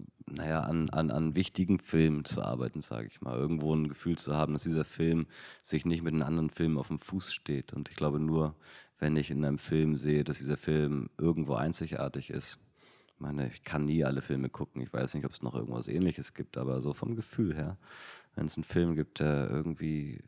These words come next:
ganz anders ist, dann ist er wahrscheinlich potenziell was für mich. Und naja, sonst sehr gut gemachte Filme, die jetzt meinetwegen so eine Art Johnny Cash, Film über Johnny Cash oder so eine weitere,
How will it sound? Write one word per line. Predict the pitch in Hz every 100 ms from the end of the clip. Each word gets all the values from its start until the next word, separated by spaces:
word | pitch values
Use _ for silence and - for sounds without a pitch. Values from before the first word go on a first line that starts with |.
| _ -
ganz | - 90
anders | - 85 78 -
ist, | 76 - -
dann | 73
ist | 67
er | -
wahrscheinlich | 65 73 65
potenziell | - 71 - 67 71 69
was | 67 -
für | 71
mich. | 73 - -
Und | 71 - - - - - - _
naja, | 71 73 73 69
sonst | 76 80 - -
sehr | 73 87 85
gut | 98 85
gemachte | - 85 85 - -
Filme, | 80 - 85 85 80 78
die | 73 -
jetzt | 76 - -
meinetwegen | 71 71 65 71 71 65 60
so | -
eine | 71 65
Art | - 67 -
Johnny | 67 67
Cash, | 64 - 69 - - -
Film | - 71
über | 67 67
Johnny | 73 67
Cash | - 82 80 -
oder | - 62
so | 64
eine | 60
weitere, | 62 71 73 67 67 67